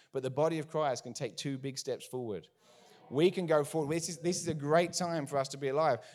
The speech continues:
God chose for you to be born at such a time as this. You need to thank God and say, "God, thank you that I was born for such a time as this. Thank you that you've trusted me to lead in such a time as this." And, uh, up until now, up until two years ago,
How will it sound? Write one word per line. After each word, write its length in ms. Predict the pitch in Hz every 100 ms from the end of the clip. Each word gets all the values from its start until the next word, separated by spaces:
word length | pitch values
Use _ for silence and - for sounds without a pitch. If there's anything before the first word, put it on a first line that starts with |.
| - 139
God 300 | 151 214 226
chose 420 | - 196 208 190
for 100 | 175
you 140 | 175 170
to 100 | 147
be 100 | 139
born 260 | 160 156
at 80 | 139
such 220 | - 151
a 40 | 139
time 260 | 147 135
as 100 | 120
this. 340 | 127 104 - - - - -
You 100 | 175
need 100 | 233
to 60 | 190
thank 340 | 160 196 180
God 300 | 165 190 160
and 100 | 143
say, 160 | 139 147
"God, 240 | 165 165
thank 260 | 180 208 185
you 60 |
that 80 | 151
I 40 | 143
was 160 | 143
born 280 | 131 175 175
for 60 | 143
such 240 | 160 151
a 20 |
time 220 | 147 151
as 80 | 139
this. 160 | 135 123
Thank 240 | 202 226
you 60 | 185
that 40 |
you've 140 | 160 160
trusted 420 | 196 202 202 156
me 220 | 131 127 - -
to 120 | - 147
lead 360 | 165 190 151
in 80 | 143
such 200 | 139 147
a 40 |
time 280 | 139 165 156
as 120 | 143
this." 300 | 147 143 113
And, 220 | 127 143 143
uh, 80 | 147 - - 160
up 180 | 196 214
until 300 | 202 247 190
now, 320 | 185 233 180
up 100 | 175
until 220 | 180 185
two 160 | 170 190
years 240 | 196 220
ago, 260 | 170 143